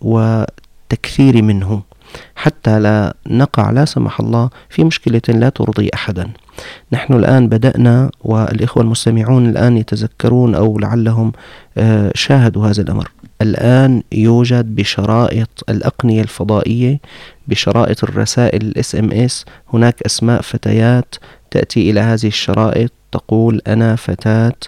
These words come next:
آه، أحيانًا عم يتكلموا بأنها فتاة سورية أو دمشقية أو من أي بلد عربي آخر، تقول:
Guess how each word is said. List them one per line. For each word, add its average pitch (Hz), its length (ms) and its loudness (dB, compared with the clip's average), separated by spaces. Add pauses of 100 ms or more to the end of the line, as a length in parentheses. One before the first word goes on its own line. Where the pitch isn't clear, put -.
(540)
آه، 107 240 -2
أحيانًا 123 540 2
عم 110 100 2
يتكلموا 113 600 0
بأنها 113 480 2
فتاة 113 380 -2 (120)
سورية 107 640 -2 (100)
أو - 60 -4
دمشقية 101 580 -4
أو 180 140 0
من 202 120 2
أي 175 200 4
بلد 107 320 2
عربي 107 300 0
آخر، - 340 -2 (400)
تقول: 131 580 2